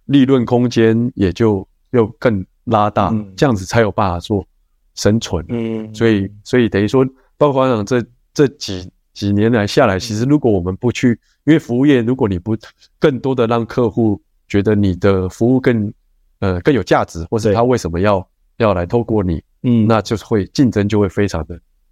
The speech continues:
Speaker 1: 辛苦。
Speaker 2: 嗯。
Speaker 1: 如果你只是靠以量制价的话，那我们可能拼不过那些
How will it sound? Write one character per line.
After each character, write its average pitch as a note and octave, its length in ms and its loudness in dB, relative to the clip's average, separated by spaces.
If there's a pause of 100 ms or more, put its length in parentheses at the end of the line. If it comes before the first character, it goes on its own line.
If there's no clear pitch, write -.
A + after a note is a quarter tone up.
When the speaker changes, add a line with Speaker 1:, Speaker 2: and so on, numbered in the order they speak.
(520)
Speaker 1:
辛 A#2 220 0
苦。 F2+ 260 -6
Speaker 2:
嗯。 A#2 220 0
Speaker 1:
如 B2+ 80 2
果 A#2+ 140 2
你 G2+ 140 0
只 G#2+ 120 -6
是 G#2 160 -6
靠 G#2+ 300 -2 (300)
以 F#2 160 -2
量 A#2 220 2
制 A2+ 200 0
价 G2+ 220 0
的 F2+ 100 -4
话， F#2+ 160 -2
那 G2+ 200 0
我 F2 120 -2
们 E2+ 160 -8
可 - 160 -8
能 F#2 100 -12
拼 A#2 240 -2
不 G#2 120 -2
过 G#2 200 -2
那 G2+ 100 -2
些 F#2+ 240 -10